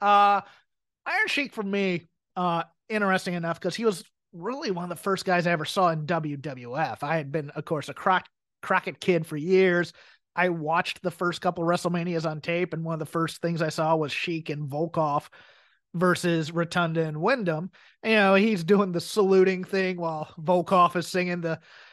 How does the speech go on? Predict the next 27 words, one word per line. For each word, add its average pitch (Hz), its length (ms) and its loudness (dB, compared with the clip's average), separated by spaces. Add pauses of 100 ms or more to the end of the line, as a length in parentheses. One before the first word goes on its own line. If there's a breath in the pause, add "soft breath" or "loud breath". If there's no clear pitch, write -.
(120 loud breath)
Soviet 196 480 4
national 180 440 0
anthem, 180 580 0 (200 loud breath)
<laughs> - 220 -20
you 165 100 -10 (120)
know, 165 100 -6
U 202 260 4
S - 140 2
A 190 200 4
Patui, 180 840 -2 (400 soft breath)
U 196 180 6
S 185 180 2
S 196 200 4
R 185 240 4
number 185 280 0
one, 180 440 2
all 175 160 0
that 180 220 -2
other 175 260 -2
stuff. 160 440 -8 (760 soft breath)
Also, 226 540 4
for, 190 400 0
for 185 240 -2 (240)
kids 320 300 -4
of 190 180 2
my 170 340 2
generation, 226 840 -2